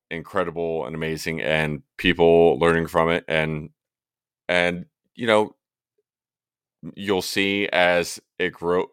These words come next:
that grows in popularity, maybe there'll be some tweaks and updates to make to it over time. As, as we know, technology is always changing and everything, but that's something I, I could definitely see you guys doing and, and being successful with that, whatever that may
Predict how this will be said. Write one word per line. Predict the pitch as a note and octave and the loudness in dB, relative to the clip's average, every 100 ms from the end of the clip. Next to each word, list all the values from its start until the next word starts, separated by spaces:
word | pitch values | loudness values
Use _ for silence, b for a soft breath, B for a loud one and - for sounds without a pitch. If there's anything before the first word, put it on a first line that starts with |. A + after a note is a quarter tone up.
| - | -2
that | G2 G#2+ | 0 0
grows | - F2 D#2+ | -2 -4 -4
in | E2 | -6
popularity, | E2+ D#2+ D#2+ D#2+ D#2 | -4 -4 -6 -8 -8
maybe | D#2+ E2 E2+ | -8 -6 -4
there'll | E2 E2 | -4 -4
be | E2 | -4
some | E2 E2+ D#2+ | -6 -6 -8
tweaks | - F2+ D#2 - B B B | -2 -2 -2 -8 B B B
and | - F2+ | -2 0
updates | E2 D#2 E2 D2+ - | 0 2 0 0 -6
to | |
make | D#2+ D#2 - | -2 -2 -2
to | D#2+ D#2 | -2 0
it | - _ _ | -2 _ _
over | - D#2 | -2 0
time. | D#2+ D#2+ D2 D#2 | 0 -2 0 0
As, | D2+ - B B B B B _ - | 0 -4 B B B B B _ -6
as | D#2 | -4
we | E2 | -2
know, | D#2+ | -2
technology | D2+ F2+ - D#2+ D#2+ D#2 D#2+ | -2 -4 -2 2 2 2 -2
is | D2+ | 2
always | D2+ D2 D2 | 2 2 -2
changing | - D2+ D2+ D#2 D2+ | -4 -4 -4 -6 -6
and | C#2+ D2 b b b | -8 -12 b b b
everything, | F2 D#2 D#2+ | -8 -6 0
but | D#2 D2+ - _ | 4 4 2 _
that's | D2 F#2+ - | 2 2 2
something | G#2+ F#2+ E2 | -2 0 4
I, | D#2+ C#2+ | 4 4
I | C#2 | 0
could | - D#2+ | 0 2
definitely | E2 - D#2 | 2 2 -2
see | - - | -4 -4
you | D#2+ | 0
guys | D#2 D2 C#2+ - | 2 2 0 -2
doing | E2 D#2 D#2 D#2 | 0 0 0 -2
and, | D2 | -2
and | C#2+ D2 D2+ | -2 -4 0
being | E2 D#2+ D#2 - B B B _ | 2 2 0 -6 B B B _
successful | - F2+ - F2 - - E2 | -2 -2 2 2 2 0 2
with | D#2+ | 4
that, | E2 E2+ - | 4 2 2
whatever | F#2+ F#2 F2 F2 E2+ | 4 4 6 6 4
that | E2 E2 - | 4 2 2
may | D#2+ D#2 D#2 D2+ | 0 0 -2 -6